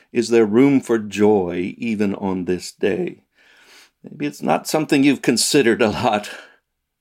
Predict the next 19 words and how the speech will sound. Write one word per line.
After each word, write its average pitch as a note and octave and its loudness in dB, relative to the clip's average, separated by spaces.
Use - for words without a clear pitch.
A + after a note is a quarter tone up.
Good D3+ -4
Friday B2 2
tends A2+ -4
to A2 -10
be A2 0
a A2 4
somber A2+ 2
time. - -6
But A2+ -4
is A#2+ -2
there A#2+ 6
room A2 2
for G#2 -2
joy F#2+ 0
in F2+ -4
the F2 -6
midst F2+ -8
of F2 -6
that? E2+ -6